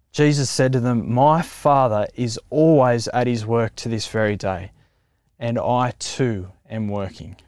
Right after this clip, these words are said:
Now, Jesus takes a pretty standard teaching about God here. It was pretty accepted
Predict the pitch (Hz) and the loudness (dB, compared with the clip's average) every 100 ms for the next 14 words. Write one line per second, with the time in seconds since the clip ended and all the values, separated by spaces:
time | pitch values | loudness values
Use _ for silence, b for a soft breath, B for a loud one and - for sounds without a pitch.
0 | _ _ _ _ _ _ _ _ _ _ | _ _ _ _ _ _ _ _ _ _
1 | - 147 147 233 302 339 - 185 - - | 0 2 6 4 4 0 2 2 0 0
2 | 190 190 - 170 160 120 - 139 - 139 | 0 0 2 2 2 0 -2 -2 0 0
3 | 117 117 107 120 110 98 - 85 - _ | 4 2 2 2 2 0 -6 -12 -14 _
4 | _ _ _ _ _ _ - 151 135 - | _ _ _ _ _ _ -2 0 2 2
5 | 214 175 - - 147 - 285 | 2 2 0 2 2 2 0